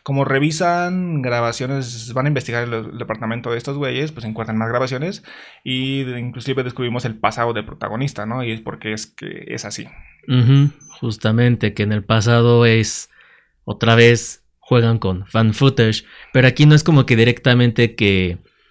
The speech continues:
Speaker 2: no lo sé, supongamos, Ay, descubrimos las cintas de tu pasado y aquí un pendejo infiltrado en toda tu vida desde los dieciséis años que tenías, te grabó. No, es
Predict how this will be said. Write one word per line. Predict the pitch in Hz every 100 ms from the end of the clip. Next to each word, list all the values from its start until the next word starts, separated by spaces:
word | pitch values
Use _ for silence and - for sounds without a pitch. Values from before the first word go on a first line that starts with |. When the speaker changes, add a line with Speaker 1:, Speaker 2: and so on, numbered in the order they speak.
| _ _ -
Speaker 2:
no | 117
lo | 123
sé, | 113 113
supongamos, | 107 113 113 110 127
Ay, | 175 175
descubrimos | 156 147 156 175
las | 135
cintas | - 143 143 113 110
de | 107 104
tu | 98
pasado | 107 107 143
y | 135
aquí | 107 123 123
un | 123
pendejo | 120 117 117 117
infiltrado | 120 107 101 113
en | 120
toda | 113 120 120
tu | 110
vida | 117 117
desde | 110 101
los | 95 98 - _ _ _ _ -
dieciséis | 113 113 107 - 107 127 123
años | 127 113
que | 110
tenías, | 110 117 156 156
te | 110
grabó. | 107 101 104
No, | 120 139 - - - - - -
es | 123 131 - -